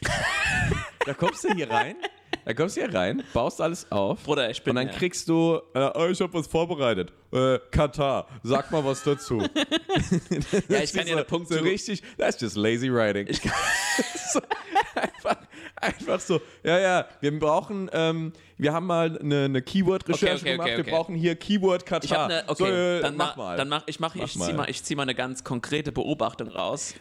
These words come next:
Speaker 2: die
Speaker 1: Okay.
Speaker 2: aber, die ist
Speaker 1: Fang, fang mit der Beobachtung an. Let,
Speaker 2: Genau.
Speaker 1: let me do something with your Beobachtung.
Speaker 2: Ja,
Speaker 1: Let
Speaker 2: also
Speaker 1: me
Speaker 2: meine
Speaker 1: comment on
Speaker 2: Beobachtung.
Speaker 1: your comment.
Speaker 2: Ja, ja, also es geht weniger um Katar
Speaker 1: Aha.
Speaker 2: jetzt, meine Beobachtung, sondern eher um die deutsche Nationalmannschaft.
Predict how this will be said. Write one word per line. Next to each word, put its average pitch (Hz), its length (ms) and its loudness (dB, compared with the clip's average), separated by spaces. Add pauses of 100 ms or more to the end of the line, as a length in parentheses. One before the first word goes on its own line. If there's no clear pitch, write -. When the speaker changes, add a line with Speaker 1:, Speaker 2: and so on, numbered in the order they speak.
Speaker 2:
die 131 180 0
Speaker 1:
Okay. 139 100 -2
Speaker 2:
aber, 139 200 2 (140)
die 139 120 0
ist 156 100 2
Speaker 1:
Fang, 208 140 0 (120)
fang - 220 -4
mit - 160 -2
der 147 80 2
Beobachtung 151 640 0
an. 107 180 -2
Let, 143 160 2
Speaker 2:
Genau. 131 160 -2
Speaker 1:
let 175 180 0
me 170 260 -2
do 170 260 -2
something 165 440 -2
with 147 200 2
your 143 80 4
Beobachtung. 139 680 0
Speaker 2:
Ja, 55 140 0
Speaker 1:
Let - 80 -2
Speaker 2:
also 123 180 0
Speaker 1:
me 131 60 -2
Speaker 2:
meine 143 180 0
Speaker 1:
comment - 220 0
on 147 60 0
Speaker 2:
Beobachtung. 135 280 -2
Speaker 1:
your - 80 -10
comment. 156 340 0
Speaker 2:
Ja, 101 140 -2
ja, 98 120 -2
also 127 440 0 (300)
es 123 180 0
geht 147 220 -4
weniger 156 320 -2
um 147 120 -8
Katar 151 800 -2
Speaker 1:
Aha. 101 140 -2
Speaker 2:
jetzt, 120 400 -2
meine 117 160 -2
Beobachtung, 113 500 -2
sondern 123 220 -2
eher 127 180 -2
um 117 420 -2 (380)
die - 220 -4
deutsche 127 320 0
Nationalmannschaft. 117 880 -4